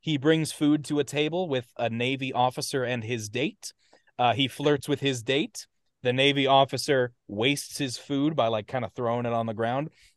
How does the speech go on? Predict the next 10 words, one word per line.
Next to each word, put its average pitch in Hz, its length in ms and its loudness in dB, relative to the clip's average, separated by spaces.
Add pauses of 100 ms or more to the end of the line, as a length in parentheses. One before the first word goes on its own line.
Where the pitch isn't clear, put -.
(200)
Sanji 175 680 6 (380)
kicks - 360 6
the 185 220 2
ever-loving 180 720 8
crap 151 680 2
out 143 160 6
of 135 80 4
this 131 200 2
Navy 135 400 4
official. 196 580 6